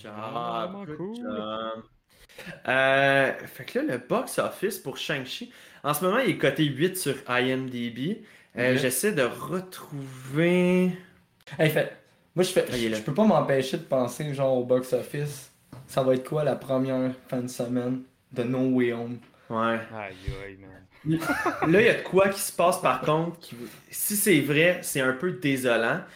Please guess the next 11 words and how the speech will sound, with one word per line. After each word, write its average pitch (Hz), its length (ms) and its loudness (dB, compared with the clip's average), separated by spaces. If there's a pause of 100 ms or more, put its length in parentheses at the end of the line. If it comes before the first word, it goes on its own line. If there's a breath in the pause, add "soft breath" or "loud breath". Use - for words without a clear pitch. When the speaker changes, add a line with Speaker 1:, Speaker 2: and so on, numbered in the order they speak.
(300 loud breath)
Speaker 1:
mais, 127 440 2
euh, 127 300 4
Shang-Chi 151 500 -6
ne 151 140 -4
serait 127 320 -2
peut-être 131 360 -8
pas, 147 160 -8 (400)
pas 165 160 2
présenté 135 600 0
en 107 100 -4
Chine, 143 520 -4